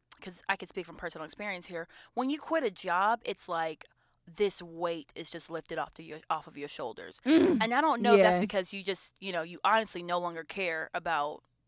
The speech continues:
Speaker 1: any of it.
Speaker 2: You don't give a fuck
Speaker 1: You're
Speaker 2: about
Speaker 1: just done
Speaker 2: anything
Speaker 1: because you're
Speaker 2: that's
Speaker 1: fed up,
Speaker 2: going
Speaker 1: right?
Speaker 2: on. Right.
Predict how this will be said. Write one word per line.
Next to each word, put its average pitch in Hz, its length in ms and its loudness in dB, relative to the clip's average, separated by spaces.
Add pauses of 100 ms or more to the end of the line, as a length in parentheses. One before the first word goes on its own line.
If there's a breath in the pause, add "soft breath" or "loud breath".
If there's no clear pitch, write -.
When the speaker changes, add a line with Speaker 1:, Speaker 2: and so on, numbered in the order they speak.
Speaker 1:
any 180 360 -6
of 165 220 -2
it. 156 180 0
Speaker 2:
You 202 60 4
don't 180 140 2
give 143 120 -2
a - 60 -10
fuck - 120 -6
Speaker 1:
You're 120 100 -2
Speaker 2:
about - 80 -6
Speaker 1:
just - 200 -2
done 180 200 4
Speaker 2:
anything - 140 -6
Speaker 1:
because 190 180 -2
you're 233 80 -2
Speaker 2:
that's 294 160 2
Speaker 1:
fed 285 40 4
up, 180 100 6
Speaker 2:
going 156 120 2
Speaker 1:
right? 175 160 4
Speaker 2:
on. 147 340 -2
Right. 151 380 0